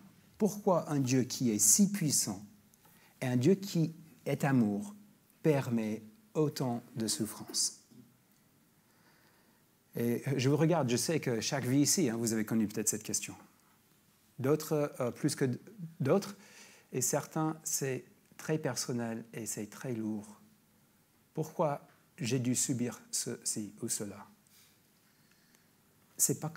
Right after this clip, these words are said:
c'est que-, comme extraordinaire. Dans l'évangile de Matthieu, Jésus termine sa vie avec quoi ? Un point d'interrogation. Pourquoi ? Dieu, pourquoi m'as-tu abandonné ?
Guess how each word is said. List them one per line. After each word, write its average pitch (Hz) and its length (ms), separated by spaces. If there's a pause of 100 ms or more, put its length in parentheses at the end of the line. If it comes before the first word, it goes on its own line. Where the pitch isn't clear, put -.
(120)
c'est - 160
que-, 160 120
comme 160 360
extraordinaire. 123 640
Dans 113 100
l'évangile 127 360
de 117 60
Matthieu, 117 440 (220)
Jésus 117 340
termine 131 320
sa 127 180
vie 104 260
avec 107 220
quoi ? 123 320 (400)
Un 120 80
point 120 340 (100)
d'interrogation. 113 720 (1300)
Pourquoi ? - 420 (1400)
Dieu, 143 280 (280)
pourquoi 156 500 (180)
m'as-tu - 500 (160)
abandonné ? 107 360